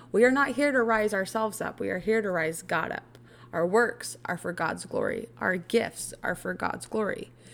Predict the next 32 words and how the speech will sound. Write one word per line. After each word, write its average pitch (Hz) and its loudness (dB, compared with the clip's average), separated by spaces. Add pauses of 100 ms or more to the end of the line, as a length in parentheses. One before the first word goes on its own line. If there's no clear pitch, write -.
(340)
Can 226 4
you 370 4
imagine 233 6
being 233 2
able 202 0
to 226 2
move 196 2
a 180 0
mountain 165 0
because 202 2
your 196 2
faith 185 0
was 240 2
that 254 -2
strong? 294 2 (340)
I've 185 2
yet 202 2
to - 0
ever 277 2
see 277 -2
this 269 0
happen 269 4
in 254 2
my 247 4
life 240 4
<laughs> - -
nor 226 8
hear 247 6
about 185 4
it, 175 0
but - 0
I 202 2